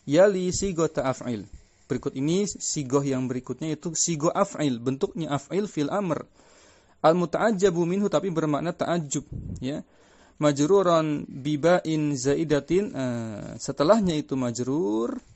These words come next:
karena adanya huruf jar ba, namun baknya zaidah, tambahan saja. Ya, secara lafad, majrurnya secara lafad saja. Kan tapi tetap marfu, marfu'an alal fa'iliyati lahu mahallan,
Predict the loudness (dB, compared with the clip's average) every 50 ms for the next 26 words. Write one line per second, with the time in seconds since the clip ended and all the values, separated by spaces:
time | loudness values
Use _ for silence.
0 | _ _ _ 2 2 4 4 0 0 0 2 2 2 2 0 0 0 0 -2 -2
1 | -2 -2 0 0 0 0 -2 -4 -10 -2 2 4 4 4 2 -2 -2 0 2 2
2 | 2 0 -4 -10 _ -14 _ -2 0 0 2 2 2 4 2 2 2 0 0 0
3 | 0 0 0 0 -2 -4 -6 -6 -8 -8 -12 -8 -4 -2 0 0 0 0 0 0
4 | -2 0 0 0 -2 -2 -4 -8 -10 -10 -14 _ _ _ _ _ _ _ _ _
5 | _ _ _ _ _ _ _ -4 -2 -2 -4 -6 -10 _ _ _ _ _ -12 -8
6 | -4 -2 0 0 0 2 2 2 0 0 0 -2 -2 -2 -6 _ _ _ _ -2
7 | 0 0 0 0 0 0 0 0 -2 -2 -2 0 0 0 2 2 2 0 0 0
8 | -2 -4 -4 -4 -4 -6 -6 -6 -6 -8 -8 -10 _ _ _ _ _ _ _ -4
9 | -2 2 4 4 4 4 0 -4 -6 -2 -2 -2 -2 0 0 -2 -2 -2 -4 -4
10 | -2 0 0 0 0 0 -2 -2 -2 -2 -2 -2 0 0 0 0 0 0 0 0
11 | 0 0 -2 -2 -2 -2 -2 -2 -2 -4 -2 -2 -2 -2 -2 -2 -4 -4 -2 -2
12 | 0 0 0 0 0 0 -2 0 0 0 2 4 4 4 2 2